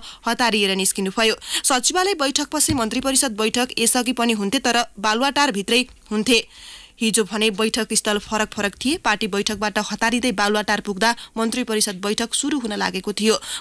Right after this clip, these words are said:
मन्त्री परिषद बैठक पनि तीन घण्टा चल्यो। बैठकले केही महत्त्वपूर्ण निर्णय गरेको छ। दाहाल नेतृत्वमा बसेको सचिवालय बैठकले पनि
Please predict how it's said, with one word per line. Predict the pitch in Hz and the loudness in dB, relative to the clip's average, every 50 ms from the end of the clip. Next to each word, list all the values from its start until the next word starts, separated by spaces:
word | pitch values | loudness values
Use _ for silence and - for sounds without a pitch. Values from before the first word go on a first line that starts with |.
| - 226 | -2 0
मन्त्री | 226 220 190 254 | 0 2 0 0
परिषद | 254 285 277 277 - 277 254 | 0 2 2 4 2 2 0
बैठक | 208 196 220 233 226 247 | 0 0 0 0 0 -2
पनि | 240 - 240 226 240 | -2 -2 0 0 0
तीन | - - - 247 240 | 0 2 2 2 2
घण्टा | 214 202 196 190 214 | 2 0 0 0 0
चल्यो। | 202 - 214 208 214 269 359 | 0 2 0 2 2 2 0
बैठकले | 349 - 214 202 - 220 196 196 202 202 | 2 0 0 2 2 0 0 0 0 2
केही | - 214 208 | 2 2 2
महत्त्वपूर्ण | 202 190 196 208 226 233 - 285 254 285 285 262 | 2 2 0 0 0 0 0 0 2 2 2 2
निर्णय | 214 196 202 196 202 196 | 4 2 2 2 2 2
गरेको | 185 190 - - - 214 | 2 0 -2 0 2 2
छ। | - 247 226 - - - - - - - | 4 4 2 0 -2 -8 -10 -8 -4 -2
दाहाल | 220 214 208 196 | 0 0 0 0
नेतृत्वमा | 196 202 202 233 202 - 226 226 220 | -2 -2 -4 -4 -4 -2 0 0 0
बसेको | 175 196 - - - 208 - 240 240 | 0 0 0 0 0 0 0 2 0
सचिवालय | - 226 214 - - 220 214 208 202 202 | 2 0 0 -2 0 0 0 0 0 0
बैठकले | 180 208 214 - 214 202 - 214 | 0 0 0 0 -2 -2 0 -2
पनि | 208 208 208 233 254 | 0 2 2 2 2